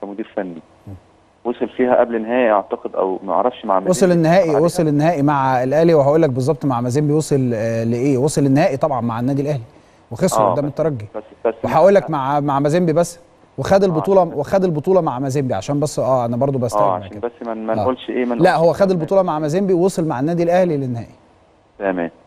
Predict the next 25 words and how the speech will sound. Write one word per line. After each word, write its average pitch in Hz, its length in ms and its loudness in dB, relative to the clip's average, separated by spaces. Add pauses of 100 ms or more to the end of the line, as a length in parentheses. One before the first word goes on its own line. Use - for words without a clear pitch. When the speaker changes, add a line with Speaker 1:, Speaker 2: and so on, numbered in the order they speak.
(120)
Speaker 2:
مهم. 104 200 -10 (280)
ولعب 151 160 0
كأس 127 200 -4
عالم 156 180 0
Speaker 1:
البطولة 151 160 2
Speaker 2:
للأندية. 104 220 -4 (600)
Speaker 1:
آه. 110 140 4
Speaker 2:
لا، 202 80 2
هو 233 140 6
مدرب 220 260 2
كبير، 208 280 -2
ما 175 100 -4
فيهاش 208 200 -4
كلام، 196 260 2
يعني 147 200 -4
هو، 196 140 4 (120)
إحنا 160 160 -6
مش - 180 -6
هنقدر 208 220 2
نغير 185 260 2
كلامنا 208 340 -2
فيما 196 200 -2
يتعلق 185 260 0
بسيرته 185 300 -2
Speaker 1:
محدش، 175 140 -2